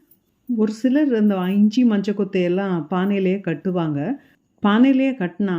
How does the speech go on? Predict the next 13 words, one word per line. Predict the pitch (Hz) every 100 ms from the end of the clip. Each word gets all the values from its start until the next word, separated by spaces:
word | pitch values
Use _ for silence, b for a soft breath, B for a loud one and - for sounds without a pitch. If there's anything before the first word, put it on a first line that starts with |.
| 170
அந்த | 160 151
அடுப்போட | 165 190 233 185
சூட்டில் | - 185 185 180
அந்த | 165 156
பச்சை | 147 160 156 226
இலையெல்லாம் | 190 165 165 165 165
கருகும் | 160 170 185 170
இல்லைங்களா? | 147 143 143 160 b b -
அதனால | 160 156 160 202
நான் | 175 151
எப்பவுமே | 151 160 190
பக்கத்துல | 190 135 - 175 208 156
வச்சிடுறது. | 151 - 156 151 135